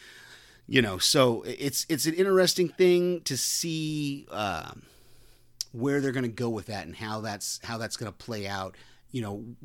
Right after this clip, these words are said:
what are they gonna do with the tailies that are still back there in the tail? Are they just gonna leave them there? Are they gonna try to redistribute them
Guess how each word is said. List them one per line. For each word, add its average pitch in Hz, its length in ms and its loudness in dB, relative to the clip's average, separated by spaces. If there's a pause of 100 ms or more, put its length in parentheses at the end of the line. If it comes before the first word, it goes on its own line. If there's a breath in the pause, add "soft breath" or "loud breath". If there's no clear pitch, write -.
(100)
what 131 220 -2
are 139 60 2
they 143 100 4
gonna 131 160 2
do 127 200 2
with 123 160 0
the 120 60 -8
tailies 120 840 -2
that 113 240 -4
are 104 220 -2
still 127 300 0
back 104 300 0
there 123 140 -2
in 113 80 -2
the 107 80 -4
tail? 160 260 0
Are 95 60 -4
they 101 80 -4
just 110 140 -2
gonna 104 140 -4
leave 113 300 -4
them 139 160 2
there? 160 240 2
Are 147 40 0
they 113 100 -2
gonna 107 120 -4
try 107 180 -2
to 98 60 -6
redistribute 110 720 -4
them 123 320 -2